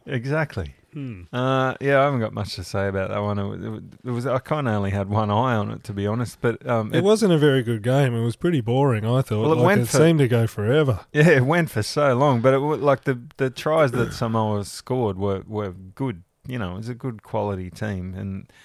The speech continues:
Speaker 1: um, they got it done. But the best game, I thought, of the whole weekend was Papua New Guinea versus Fiji.
Speaker 2: Oh, this is a beauty, and I picked Papua New Guinea, I'm pretty sure, if we go back to the tapes.
Speaker 1: Did ya?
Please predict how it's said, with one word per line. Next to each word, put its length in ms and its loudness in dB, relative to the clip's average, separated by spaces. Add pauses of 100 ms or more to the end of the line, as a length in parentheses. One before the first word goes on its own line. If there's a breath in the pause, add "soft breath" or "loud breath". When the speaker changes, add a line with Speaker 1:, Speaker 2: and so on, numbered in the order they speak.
(380 soft breath)
Speaker 1:
um, 500 -8
they 160 -6
got 160 -2
it 100 -8
done. 220 0
But 120 -6
the 60 -12
best 320 0
game, 300 -4
I 140 2
thought, 440 -8
of 160 -8
the 100 -4
whole 260 0
weekend 680 -4
was 380 -4
Papua 420 -6
New 160 -2
Guinea 220 -4
versus 420 -8
Fiji. 720 -6
Speaker 2:
Oh, 160 -8
this 240 -6
is 140 -8
a 40 -8
beauty, 420 -4
and 220 -2
I 120 0
picked 300 -8
Papua 280 -6
New 220 -4
Guinea, 280 -4
I'm 160 -4
pretty 220 -6
sure, 380 -2
if 160 -6
we 80 -4
go 160 0
back 220 -2
to 100 -4
the 100 -4
tapes. 400 -2
Speaker 1:
Did 180 -2
ya? 240 4